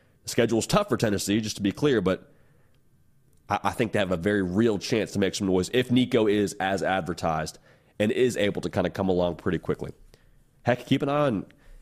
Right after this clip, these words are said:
keep an eye on, on, uh, Tennessee if they go nine and three, 'cause I think the roster will be, uh, or not the roster, rather, the schedule will be so difficult to where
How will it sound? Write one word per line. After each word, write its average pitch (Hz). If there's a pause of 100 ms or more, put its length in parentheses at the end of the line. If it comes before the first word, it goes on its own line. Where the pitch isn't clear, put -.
(140)
keep 127
an 208
eye 196
on, 151
on, 113
uh, 98
Tennessee 117
if 110
they 117
go 110
nine 107
and 85
three, 92
'cause -
I 90
think 107
the 92
roster 90 (400)
will 95
be, 90
uh, 78 (400)
or 110
not 117
the 98
roster, 92
rather, 87
the 85
schedule 120
will 92
be 98
so 101
difficult 95
to 104
where 87